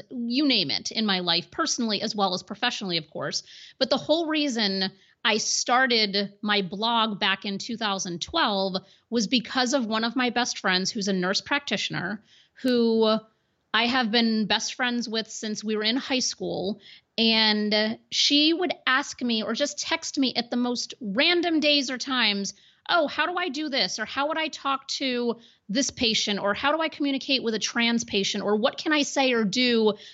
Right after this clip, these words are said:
that would make it known that I'm inclusive regardless of how people are showing up?" And so she would just keep asking me these questions and I would keep responding to them. And it would take, like,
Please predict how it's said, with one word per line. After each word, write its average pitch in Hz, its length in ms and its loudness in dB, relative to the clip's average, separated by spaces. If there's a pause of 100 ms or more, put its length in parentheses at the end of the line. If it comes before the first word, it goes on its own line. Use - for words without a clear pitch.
that 233 140 2
would 240 160 4
make 240 340 2
it 220 160 -2
known 226 680 0 (240)
that 220 120 4
I'm 233 180 2
inclusive 226 680 -2
regardless 220 520 0
of 208 100 -6
how 208 180 -2
people 202 300 -8
are 185 60 -2
showing 180 360 -2
up?" - 220 -6 (340)
And 240 140 2
so 262 160 2
she 330 180 2
would 359 100 -2
just 392 140 -4
keep 311 200 0
asking 240 360 0
me 226 140 -2
these 202 180 -4
questions 214 440 -4
and 202 80 -2
I 202 40 0
would 190 120 -6
keep 208 200 -8
responding 277 460 2
to 220 60 0
them. 202 140 2
And 196 80 0
it 196 40 0
would 202 100 0
take, - 260 -2
like, 208 280 0